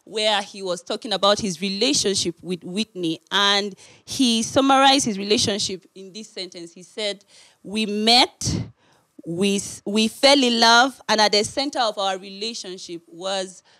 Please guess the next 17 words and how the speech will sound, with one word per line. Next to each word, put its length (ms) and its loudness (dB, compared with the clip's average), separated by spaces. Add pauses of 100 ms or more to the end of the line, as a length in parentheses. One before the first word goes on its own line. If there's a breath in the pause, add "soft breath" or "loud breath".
(220 soft breath)
drugs 560 0 (160)
and 560 0
other 240 4
forms 380 -2
of 280 -4
abuse." 480 -4
He 140 -14
said 240 -4
their 160 -2
relationship 540 -10
was 260 -2
the 140 0
best 460 0
thing 260 -6 (300 loud breath)
until 300 -2
it 140 -6
became 460 -4